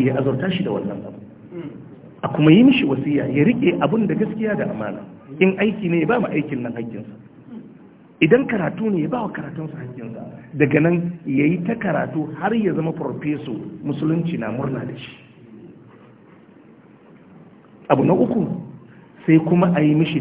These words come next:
tarbiyyar yadda zai zauna da mutane lafiya. Shi ne da zai mu'amala. Wannan shi ne hoton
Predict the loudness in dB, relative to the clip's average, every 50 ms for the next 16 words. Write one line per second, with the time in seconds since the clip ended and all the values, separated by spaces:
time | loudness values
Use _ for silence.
0 | -4 -6 -4 -2 0 0 0 0 0 2 2 4 4 4 4 4 4 4 2 2
1 | 2 2 2 0 -2 -4 -4 -2 -2 -2 -4 -4 -4 -4 -4 -4 -4 -4 -4 -4
2 | -6 -6 -6 -8 -8 -8 -8 -8 -10 -10 -12 -12 -14 -16 -16 -18 -20 -20 -20 -20
3 | -20 -20 -18 -16 -14 -14 -14 -14 -14 -10 -2 2 4 6 6 6 4 2 0 0
4 | 0 0 -2 -2 -2 -4 -4 -4 -4 -4 -6 -8 -12 -14 -12 -2 4 6 8 8
5 | 8 8 8 6 4 2 0 2 2 2 2 0 0 0 0 0 -2 -2 -2 0
6 | 0 0 0